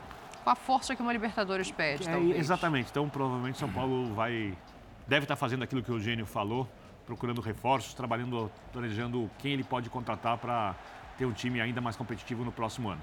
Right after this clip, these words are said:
Speaker 1: Deixa eu só dar um passo atrás, é, antes dessa Libertadores do ano que vem, que eu quero saber se o lado de cá da mesa concorda, assim, porque o Birner fala em se afastar do Z quatro, eu também acho que não corre nenhum risco. O Eugênio já projeta o ano que vem, assim,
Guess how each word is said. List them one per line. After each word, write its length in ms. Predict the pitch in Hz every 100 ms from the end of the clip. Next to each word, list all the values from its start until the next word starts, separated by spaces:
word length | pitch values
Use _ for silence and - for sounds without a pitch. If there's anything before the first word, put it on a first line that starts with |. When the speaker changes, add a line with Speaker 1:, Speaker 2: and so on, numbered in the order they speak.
| -
Speaker 1:
Deixa 200 | 247 -
eu 40 | 453
só 100 | 605
dar 100 | 508
um 60 |
passo 280 | 311 254 -
atrás, 580 | 208 240 262 294 202 -
é, 220 | 208 196
antes 260 | 180 302 294
dessa 240 | 208 226
Libertadores 560 | 226 196 208 208 196 190
do 80 | 202
ano 80 |
que 60 | 185
vem, 100 | 208
que 80 | 294
eu 40 |
quero 160 | 277 269
saber 280 | 277 233 269
se 200 | - 277
o 160 | 240
lado 320 | 233 254 254 226
de 140 | 220
cá 280 | - 269 233
da 140 | 214
mesa 260 | 214 226 240
concorda, 480 | - 254 247 214 202
assim, 160 | 226
porque 320 | 208 208 240 240
o 120 | 233
Birner 300 | 202 294 294
fala 480 | - 233 220 220 208
em 500 | 214 220 220 208 202
se 100 | 175
afastar 360 | 220 202 - 208
do 40 |
Z 140 | 175 175
quatro, 360 | - 208 254
eu 40 | 175
também 300 | - - 190
acho 200 | 180 -
que 60 |
não 100 | 180
corre 220 | 165 175 170
nenhum 160 | 170 -
risco. 280 | 185 214 - - - - -
O 220 | 196 208
Eugênio 260 | 196 247
já 140 | 226 220
projeta 640 | - 226 185 208 214 214
o 160 | 196 208
ano 160 | 214
que 120 | 190
vem, 400 | 185 151 196 233
assim, 280 | 208 - 196